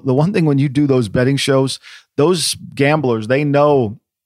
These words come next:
you know, you don't cover that line or you don't get o-, like, the Rams are like persona non grata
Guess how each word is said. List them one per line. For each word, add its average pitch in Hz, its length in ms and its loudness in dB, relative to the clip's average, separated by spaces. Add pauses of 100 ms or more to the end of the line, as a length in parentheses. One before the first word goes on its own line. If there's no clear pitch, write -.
(560)
you 143 100 0
know, 127 320 2
you 147 160 0
don't 220 200 0
cover 175 260 2
that 147 160 2
line 143 400 2
or 123 80 0
you 131 160 0
don't 156 160 0
get 147 100 2
o-, 151 180 2
like, 143 200 0
the 135 80 2
Rams 165 600 0
are 131 200 2
like 131 240 0
persona 143 420 0
non 127 220 0
grata 123 400 2